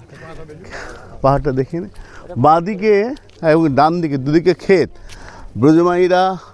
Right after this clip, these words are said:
আমরা ওই যে ডান দিকে ব্রজমাই, ব্রজবাসী সব ছোট ছোট ঘর। আর চলেছি এই রাস্তা দিয়ে।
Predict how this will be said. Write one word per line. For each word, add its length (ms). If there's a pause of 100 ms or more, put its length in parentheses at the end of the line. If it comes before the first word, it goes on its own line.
(140)
আমরা 240
ওই 120
যে 120 (100)
ডান 260
দিকে 180
ব্রজমাই, 520 (840)
ব্রজবাসী 500
সব 260
ছোট 240
ছোট 120
ঘর। 360 (1400)
আর 340
চলেছি 240
এই 60
রাস্তা 360
দিয়ে। 300